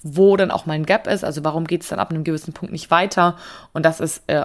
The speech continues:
auch tatsächlich super hilfreich auf der Suche nach dem richtigen Treueprogramm. So, jetzt sind wir auch gleich hier rum ums Eck mit dem Thema Treueprogramm, aber ich würde euch gerne noch ein paar Beispiele nennen,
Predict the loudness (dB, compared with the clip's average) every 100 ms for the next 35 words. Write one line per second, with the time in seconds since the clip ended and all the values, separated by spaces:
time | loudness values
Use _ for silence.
0 | -2 -8 -6 -8 -8 -8 -6 -2 0 0
1 | -4 -2 -2 -2 -6 -6 -6 -8 -10 -10
2 | -8 -10 -10 -10 -8 -8 -8 -10 -6 -4
3 | -4 -10 -12 -4 -4 -4 _ _ _ -20
4 | _ _ _ _ -14 -4 -2 0 -2 -2
5 | -4 -2 -4 -6 -8 -10 -8 0 0 0
6 | -4 -4 -6 -4 -4 -4 -6 -6 -6 -6
7 | -6 2 4 4 -2 -2 -2 -2 -4 -6
8 | -6 -4 -4 -4 -8 -12 -12 -8 -6 -2
9 | 0 0 -2 -2 0 0